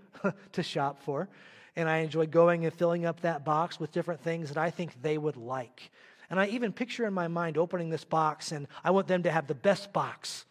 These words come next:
You know, I want to give them the best box that they have. But we recognize that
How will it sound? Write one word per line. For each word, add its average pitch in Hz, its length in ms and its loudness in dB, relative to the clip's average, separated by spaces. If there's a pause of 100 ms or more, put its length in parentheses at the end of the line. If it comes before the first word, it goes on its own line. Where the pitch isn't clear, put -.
(180)
You 151 80 -8
know, 143 80 -6
I - 20 -6
want 175 140 -4
to 160 80 -6
give 170 140 0
them 165 100 -4
the 139 80 -8
best 190 320 -2
box 160 260 -2
that 160 160 -6
they 135 120 -8
have. 165 280 -10 (2250)
But 185 140 0
we 175 80 2
recognize 156 960 -6
that 143 380 -6